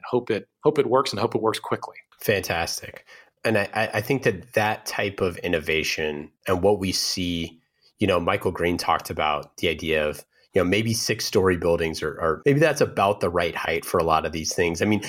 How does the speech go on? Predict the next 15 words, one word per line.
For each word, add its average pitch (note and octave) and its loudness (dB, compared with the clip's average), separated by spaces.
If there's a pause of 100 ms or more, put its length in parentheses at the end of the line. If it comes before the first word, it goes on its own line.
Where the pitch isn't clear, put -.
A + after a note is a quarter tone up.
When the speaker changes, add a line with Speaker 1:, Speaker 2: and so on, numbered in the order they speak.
(180)
Speaker 2:
there's A#2+ 2
so C3 4
much B2 2
exploration G2+ 2
of E2 0
different G#2 2
cities G2 2
and F2 -2
what G2 2
works F#2+ 2
at, F#2 -6 (240)
at F2+ -2
different F2+ 0
places. F2 -2
But, E2+ 0